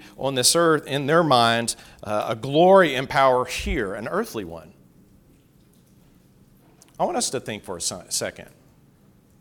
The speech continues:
You know, um, there are only three times in the New Testament that the Bible completes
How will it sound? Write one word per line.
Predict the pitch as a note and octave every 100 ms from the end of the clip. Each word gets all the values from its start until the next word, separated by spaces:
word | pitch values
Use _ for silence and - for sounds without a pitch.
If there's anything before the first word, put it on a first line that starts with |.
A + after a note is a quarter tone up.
| _ _ _
You | E3+
know, | F#3+ F#3+ F#3+ -
um, | C#3+ C3 A2 G2 - _
there | D3 G3+
are |
only | F3 G3 A#3 C#3+ C3+ C3 - _ _ _ _ _ _ _ _ _ _ _ _ _ _ _ _ -
three | F3
times | F3 D3+ D#3+ C#3+
in | A#2+
the |
New | B2
Testament | B2 C#3+ C#3 A2 G#2 - _ _
that | A2 G#2+ - - _ -
the | G#2+
Bible | G#2+ C3+ B2+ A2 G#2 - _ _
completes | A#2+ G2+ C#3+ C3+ - - -